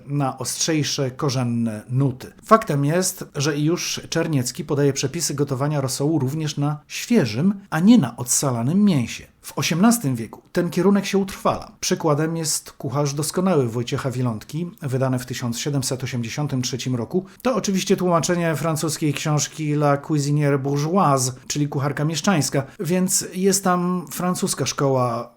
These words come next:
bulionów i rosołów z mięsa i kości przygotowywanych ze świeżych produktów. Ta książka była nad Wisłą niezwykle popularna, co pomogło w popularyzacji gotowania rosołu właśnie na świeżym mięsie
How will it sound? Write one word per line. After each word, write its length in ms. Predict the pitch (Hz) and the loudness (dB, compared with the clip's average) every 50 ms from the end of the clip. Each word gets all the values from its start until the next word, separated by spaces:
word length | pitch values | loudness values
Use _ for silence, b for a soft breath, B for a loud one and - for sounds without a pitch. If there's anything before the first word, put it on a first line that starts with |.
| _ - | _ -12
bulionów 720 | 151 127 147 151 147 156 170 170 165 156 139 123 - - - | -6 -2 0 2 2 2 2 2 2 0 -2 -2 -4 -6 -4
i 60 | 143 | -2
rosołów 420 | 135 135 - - 160 147 127 117 | -2 -2 0 0 0 0 0 0
z 60 | 113 123 | -2 -2
mięsa 800 | 143 151 151 147 135 - - - - - 143 135 135 131 - - | 0 0 2 0 0 -2 -4 -6 -4 -2 0 0 0 0 -2 -6
i 120 | 147 127 | -12 -14
kości 640 | - - - 151 156 147 - - - - 143 143 123 B B - | -8 -2 0 0 0 0 -2 -6 -6 -4 -4 -4 -4 B B -6
przygotowywanych 800 | - - - 208 185 170 151 156 143 135 127 131 139 135 135 123 | -2 0 2 2 2 2 0 0 0 0 0 0 0 0 0 -2
ze 100 | 120 127 | -2 -4
świeżych 320 | 120 - 139 127 120 120 - | -4 -2 -2 -2 -2 -4 -6
produktów. 580 | - 139 131 117 123 117 - 131 113 - - - | -4 -4 -2 -2 -4 -4 -4 -6 -6 -8 -8 -4
Ta 120 | - 160 156 | -4 -4 -2
książka 480 | - - 190 202 202 190 - - 156 | 0 2 2 2 2 0 -2 -4 -2
była 200 | 139 160 160 160 | -2 0 0 0
nad 160 | 156 151 131 | 0 0 -2
Wisłą 360 | 135 143 160 - - 170 151 151 | -4 -4 -6 -6 -4 -2 0 0
niezwykle 460 | 156 147 123 127 156 175 - 170 147 | 0 0 0 -2 -4 -6 -4 -4 -6
popularna, 680 | - 151 147 - 160 165 165 147 135 123 131 151 151 - - - | -4 -6 -6 -2 0 2 2 2 2 0 0 0 -2 -4 -10 -10
co 240 | - - - 160 151 | -6 -2 0 0 0
pomogło 440 | 160 175 190 214 180 151 165 151 | 2 2 2 2 2 2 0 0
w 180 | - - - - | 0 -2 -8 -10
popularyzacji 800 | - - 175 - 202 185 160 147 143 123 156 156 156 - 165 147 | -6 -6 -4 0 2 2 4 4 2 0 0 -2 -2 -4 -4 -2
gotowania 480 | 147 156 151 156 143 156 165 160 156 143 | -2 -2 -2 0 -2 0 0 0 0 -2
rosołu 360 | 139 131 - 156 156 160 156 | -2 -2 -2 0 0 0 0
właśnie 520 | 127 120 156 185 190 185 - - 160 160 | 0 2 2 0 0 0 -2 -4 -4 -2
na 160 | 151 147 143 | 0 0 0
świeżym 480 | 135 - - 143 139 127 131 123 123 131 | 0 -2 -2 -2 0 0 0 -2 -2 0
mięsie 400 | 131 139 139 127 - - 135 | 0 0 -2 -2 -2 -4 -4